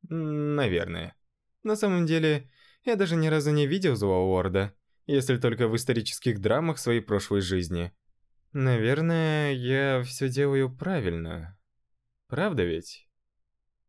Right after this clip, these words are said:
Я остановил Мари, чтобы продолжить разговор. «Мари,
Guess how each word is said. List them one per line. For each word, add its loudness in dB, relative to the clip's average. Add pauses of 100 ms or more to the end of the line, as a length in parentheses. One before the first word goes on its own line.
(160)
Я 0
остановил 0
Мари, 0 (160)
чтобы -2
продолжить 0
разговор. -2 (720)
«Мари, 0